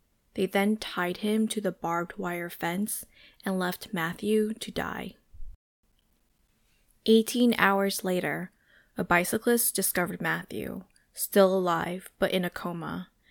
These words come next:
His face was completely covered in blood and a gash over his head. Matthew was so unrecognizable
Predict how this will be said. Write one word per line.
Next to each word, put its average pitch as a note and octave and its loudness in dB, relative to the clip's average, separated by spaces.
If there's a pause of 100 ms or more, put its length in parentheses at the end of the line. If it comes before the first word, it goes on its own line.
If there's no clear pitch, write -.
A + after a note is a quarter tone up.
(220)
His - 2
face F#3+ 0
was F#3 -6
completely F#3+ -2
covered E3+ -4
in D#3+ -4
blood D#3+ -4
and F3+ -2
a E3+ -4
gash E3+ -2
over E3 -4
his - -8
head. - -8 (920)
Matthew G3+ 2
was A3 0
so F#3+ 0
unrecognizable F#3 0